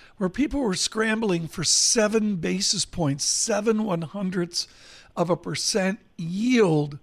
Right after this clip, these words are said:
and I gotta have that piece of paper. Is it that silly right now?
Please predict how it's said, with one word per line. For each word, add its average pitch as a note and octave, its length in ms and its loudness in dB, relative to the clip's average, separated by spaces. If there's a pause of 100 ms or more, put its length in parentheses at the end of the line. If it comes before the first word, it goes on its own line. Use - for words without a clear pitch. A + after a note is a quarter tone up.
(300)
and E3+ 160 -4
I A3+ 120 4
gotta G3+ 360 4
have F#3+ 260 4
that F3 220 0
piece F3 240 -4
of F3+ 100 -14
paper. G3+ 480 -2
Is F3 160 0
it G#3+ 180 -4
that C4 220 2
silly B3 480 4
right B3+ 280 0
now? C#4 280 -2